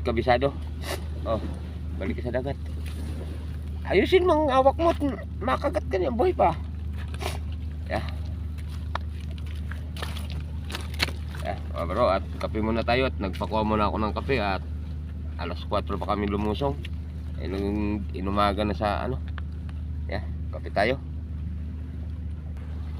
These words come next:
Yan, ang naging huli. Dalawang, sa dalawang alimasag at saka apat na, ah, tatlong talakitok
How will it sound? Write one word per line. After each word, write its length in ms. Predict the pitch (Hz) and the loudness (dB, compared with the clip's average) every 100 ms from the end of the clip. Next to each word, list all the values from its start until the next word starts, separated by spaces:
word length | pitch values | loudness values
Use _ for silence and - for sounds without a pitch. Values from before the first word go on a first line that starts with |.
| - 87 | -4 2
Yan, 160 | 113 131 - - 76 | 2 2 -4 -4 -4
ang 80 | 80 | -2
naging 320 | 90 92 104 | 0 2 2
huli. 240 | 113 135 160 440 494 403 - - - - - - | 4 6 4 2 -4 -4 -6 -6 -6 -6 -6 0
Dalawang, 640 | 90 101 107 113 110 120 80 78 - - - - - - - - - - 76 - - - - - | 2 6 6 6 2 2 0 -4 -4 -6 -4 -6 -6 -6 -6 -6 -6 -4 -4 -4 -4 -6 -4 2
sa 160 | 92 | 2
dalawang 400 | 101 110 117 92 | 6 8 8 8
alimasag 560 | 117 117 120 117 147 - | 6 8 6 8 6 6
at 160 | 104 | -2
saka 240 | - 113 123 123 127 127 123 80 | 0 6 8 10 12 12 10 6
apat 320 | 107 110 123 120 | 0 4 4 4
na, 140 | 120 123 | 4 4
ah, 480 | 92 131 131 131 127 123 - - - - - - | 6 8 10 10 8 6 -4 -6 -6 -6 -6 2
tatlong 400 | 110 - 131 123 | 2 6 4 8
talakitok 580 | 135 135 147 151 175 | 8 8 6 8 10